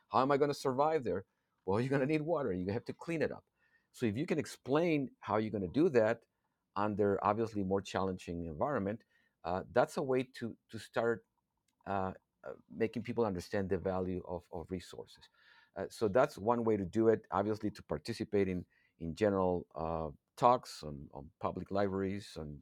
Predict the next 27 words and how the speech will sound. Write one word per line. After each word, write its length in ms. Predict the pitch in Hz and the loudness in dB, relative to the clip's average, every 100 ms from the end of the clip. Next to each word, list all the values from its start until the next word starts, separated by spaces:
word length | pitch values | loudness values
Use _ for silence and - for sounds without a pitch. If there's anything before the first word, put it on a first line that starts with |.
| - | -16
on 140 | 71 - - | -18 -10 -8
different 300 | 92 82 - | -6 -8 -8
forums, 420 | 82 80 113 113 _ _ _ _ | -6 -6 -6 -10 _ _ _ _
it's 140 | 95 104 | -10 -6
an 80 | |
important 460 | 87 85 87 - 80 | -6 -4 -6 -6 -8
way 180 | 80 80 | -6 -6
to 80 | 73 | -4
do 200 | 98 107 | -4 0
this. 300 | 113 131 - _ _ _ _ _ | -2 -4 -10 _ _ _ _ _
Um, 180 | 104 101 - | -4 -4 -4
another 320 | 117 113 151 208 | 2 4 6 6
way 280 | 151 120 120 | 8 8 8
is 240 | 117 113 - - _ _ _ _ _ _ _ _ _ | 4 2 -2 -14 _ _ _ _ _ _ _ _ _
by 380 | 107 127 120 120 - _ _ | 6 8 10 8 2 _ _
the 120 | - 110 | 0 2
most 480 | 113 147 175 - - _ _ _ _ _ _ _ - | 4 4 0 -6 -20 _ _ _ _ _ _ _ -6
consumed 840 | 110 95 - - 143 139 127 117 _ _ _ _ 92 | -6 -6 -12 -2 0 0 -2 -8 _ _ _ _ -4
medium 640 | 101 117 117 110 107 101 | 0 2 4 2 0 0
that 180 | 95 90 | 0 -2
we 100 | 95 | -2
have 200 | 101 80 | 0 -2
these 180 | 87 - | -6 -6
days, 280 | 73 73 - | -6 -6 -8
you 60 | |
know, 80 | 73 | -10
movies, 600 | 78 117 104 80 - - | 2 2 4 0 -6 -18